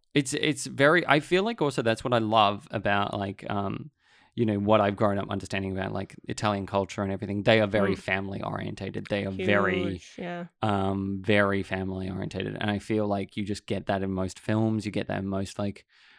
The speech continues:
Speaker 1: um, you
Speaker 2: Yeah,
Speaker 1: know,
Speaker 2: I'd
Speaker 1: stories
Speaker 2: say
Speaker 1: that are
Speaker 2: it's accurate.
Speaker 1: told.
Speaker 2: Yeah.
Speaker 1: Yeah, and it's
Speaker 2: Moving
Speaker 1: just
Speaker 2: here, yeah, I, like, I see people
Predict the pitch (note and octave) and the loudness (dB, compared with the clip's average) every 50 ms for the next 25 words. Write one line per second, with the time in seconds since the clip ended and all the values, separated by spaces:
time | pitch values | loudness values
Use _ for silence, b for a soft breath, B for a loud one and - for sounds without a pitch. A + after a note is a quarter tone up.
0 | b b b - A2+ G#2 G2+ G2 G2+ G2 G2 G2 G2+ G#2 G#2+ - G2+ - G2+ G#2 | b b b -2 -2 0 0 0 -2 -2 -4 -6 -6 -6 -4 -4 -2 -2 -2 -4
1 | - - G2 - - A#2+ A2 G#2+ A2 G#2+ F#2+ - A#2+ A2+ G#2+ - - G2+ G2 G2 | -4 -6 -8 -2 0 2 4 6 6 4 4 2 2 0 0 0 0 0 2 2
2 | G2+ A2+ G#2+ A2 - _ _ G#3 F#3 F3+ F3 F3 F3 A#2+ A2+ A2 G#2+ G#2 G2+ F#2 | 2 0 -2 -4 -10 _ _ -8 -6 -6 -4 0 2 4 6 6 6 4 2 0
3 | - - A#2 A#2 A#2+ A3 B3 B3 A#3+ A3 F#3+ - G#3+ G3+ G#3 G#3 G3 F#3 F#3+ G3+ | -2 -2 0 2 4 4 6 4 4 4 2 0 0 0 2 2 0 0 0 0
4 | G#3 G3 E3 F3+ - - G3 G3 - - G3 - - - G#3 G#3 G3+ - F#3+ F3+ | 0 0 0 -2 -2 -4 -4 -4 -4 -6 -8 -8 -6 -6 -6 -6 -6 -6 -8 -8
5 | F3+ - F#3 F3+ F3+ F3 F3+ - | -6 -6 -6 -4 -4 -6 -6 -8